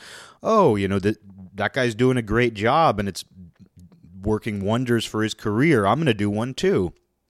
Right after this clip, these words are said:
You know, we are a monkey see and monkey do, uh, species, you know, we, we are very much are that way, and, and in a good way too. It's not just a bad thing. It's not just like we're all miming each other. I mean,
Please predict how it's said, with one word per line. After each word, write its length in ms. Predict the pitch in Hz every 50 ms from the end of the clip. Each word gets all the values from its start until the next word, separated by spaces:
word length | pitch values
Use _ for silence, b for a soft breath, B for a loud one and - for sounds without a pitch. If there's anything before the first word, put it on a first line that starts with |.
| _ _ _ _ _ _ _ _ - - -
You 100 | 123 127
know, 80 | 127
we 160 | 120 123 131
are 200 | 139 147 156 147
a 60 | 131 117
monkey 380 | 110 117 120 117 - - 107
see 400 | 95 - - 127 123 123 120 107
and 120 | 98 95 101
monkey 340 | 104 104 98 - 101 98
do, 480 | 90 82 98 101 101 98 95 92 87 - B B B B B B B B B B B B B B B B B B B B B _ _ _ _ _ 95 98
uh, 300 | 104 98 92 98 98 92 78 82 78 _ _ _ _ _ _ _ _ _ _ _ _ _ _ _ _ 113 98 78 76
species, 920 | - - - - - 113 143 170 - - 92 87 90 107 107 - - - - _
you 180 | - 98 101 95
know, 240 | 95 92 95 113 117
we, 240 | 107 110 113 113
we 200 | 92 92 104 101
are 100 | 101 101
very 200 | 98 120 123 123
much 180 | 113 101 92 87
are 240 | 85 95 110 120 110
that 240 | 92 92 87 85 85
way, 320 | 107 135 143 117 101 98
and, 160 | 98 95 98
and 140 | 95 101 107
in 180 | 107 110 117 123
a 40 |
good 200 | 117 123 147 156
way 240 | 147 143 143 139 131
too. 300 | - - 170 160 117 90
It's 140 | 90 - -
not 120 | 131 117
just 180 | 90 92 - -
a 60 | 90
bad 380 | 78 71 82 87 107 120 113 -
thing. 240 | - 80 76 78 85
It's 120 | - -
not 180 | 107 98 95 -
just 200 | 104 101 - -
like 180 | 92 82 -
we're 160 | 90 85 85
all 160 | 85 87 87 85
miming 520 | 82 80 78 78 92 95 95 92 85 80
each 180 | 78 - - 80
other. 320 | 73 69 76 82 87 87
I 40 | 80
mean, 300 | 80 82 82 80 80